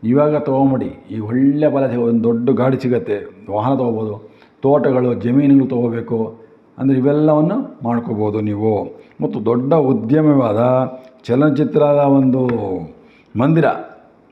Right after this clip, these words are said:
ಮತ್ತು ರಂಗಮಂಟಪ, ಈ ಮದುವೆ ಛತ್ರ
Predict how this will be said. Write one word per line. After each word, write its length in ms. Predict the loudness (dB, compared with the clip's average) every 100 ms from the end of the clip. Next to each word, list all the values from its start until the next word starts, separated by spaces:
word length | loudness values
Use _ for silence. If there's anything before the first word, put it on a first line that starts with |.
| -2
ಮತ್ತು 320 | -2 0 2 4 4
ರಂಗಮಂಟಪ, 680 | 2 4 4 4 2 0 0 0 -2 -4 -12 -20 _
ಈ 60 | -2
ಮದುವೆ 360 | 0 2 2 2
ಛತ್ರ 340 | -2 -2 -2